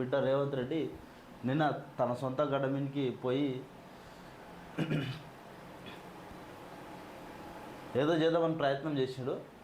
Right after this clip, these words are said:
So అందులో భాగంగా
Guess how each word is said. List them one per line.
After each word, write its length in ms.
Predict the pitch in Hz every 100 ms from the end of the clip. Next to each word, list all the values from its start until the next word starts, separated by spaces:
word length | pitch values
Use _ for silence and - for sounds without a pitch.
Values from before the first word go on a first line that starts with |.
| - - - - - - - - - - - - -
So 80 | 151 127 135 - - - - - - - - -
అందులో 260 | 123 151 147 139
భాగంగా 260 | 165 180